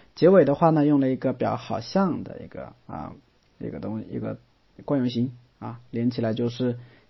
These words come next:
잘 못한 것 같아요啊，잘 못한 것 같아요，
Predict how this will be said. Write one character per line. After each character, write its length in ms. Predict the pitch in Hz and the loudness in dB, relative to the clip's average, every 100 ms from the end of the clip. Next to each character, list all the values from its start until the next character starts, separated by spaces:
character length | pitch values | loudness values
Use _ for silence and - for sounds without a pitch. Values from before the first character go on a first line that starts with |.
| _ | _
잘 280 | - 135 127 | -4 0 2
못 180 | 120 120 | 2 0
한 280 | 131 123 120 | 0 0 4
것 220 | 160 165 - | 4 2 -6
같 140 | - - - | -14 -14 -12
아 180 | 113 | -14
요 40 | 117 _ - | -14 _ -16
啊， 120 | 113 | -14
잘 220 | - 123 | -4 0
못 160 | 110 110 | 0 -2
한 240 | 147 156 | -2 0
것 160 | 156 165 - | 0 -2 -6
같 120 | - - | -20 -20
아 80 | - | -20
요， 100 | - | -20